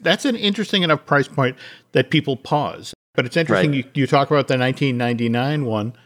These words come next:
Speaker 1: It's just so strange how even ten dollars will make people sometimes hit the brakes.
Speaker 2: Well, the thing is, I mean, one movie ticket is, is probably ten dollars everywhere now, right? I
Speaker 1: Yep.
Speaker 2: mean,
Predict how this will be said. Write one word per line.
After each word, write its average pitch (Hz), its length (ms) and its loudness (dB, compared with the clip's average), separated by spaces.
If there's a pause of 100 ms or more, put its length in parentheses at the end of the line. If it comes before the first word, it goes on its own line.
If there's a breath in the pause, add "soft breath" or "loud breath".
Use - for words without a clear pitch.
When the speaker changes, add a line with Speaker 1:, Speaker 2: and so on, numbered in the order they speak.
(220 soft breath)
Speaker 1:
It's 190 200 0
just - 160 0
so 208 160 2
strange 185 800 0 (400 soft breath)
how 151 760 2 (240)
even 170 320 2
ten 156 240 0
dollars 120 600 -2 (180)
will 117 260 0
make 120 360 0
people 127 240 -2
sometimes 117 480 -4
hit 120 140 -6
the 123 60 -6
brakes. - 540 -12 (220)
Speaker 2:
Well, 180 80 8
the 175 60 8
thing 196 140 6
is, 135 140 6
I - 20 6
mean, 120 240 6
one 156 160 8
movie 120 220 6
ticket 107 280 0
is, - 220 -8
is - 100 -6
probably 104 220 0
ten 107 180 0
dollars 90 260 2
everywhere 82 320 0
now, 85 180 -2
right? 95 280 0
I - 320 -10
Speaker 1:
Yep. - 40 4
Speaker 2:
mean, 87 140 0